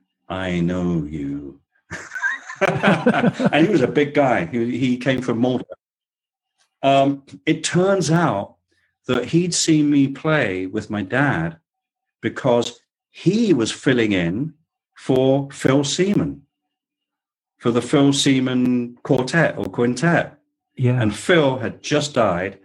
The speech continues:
Speaker 1: and Tony was playing drums. And I'll never forget, he walked in the front door of the club with his Ludwig bass drum with everything on it, cymbal,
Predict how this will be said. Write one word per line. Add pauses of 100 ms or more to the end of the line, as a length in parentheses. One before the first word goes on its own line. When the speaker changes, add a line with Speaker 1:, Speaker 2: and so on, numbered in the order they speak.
(160)
Speaker 1:
and
Tony
was
playing
drums. (960)
And
I'll
never
forget,
he
walked
in (640)
the
front
door
of
the
club (680)
with
his
Ludwig
bass
drum
with
everything
on
it, (160)
cymbal,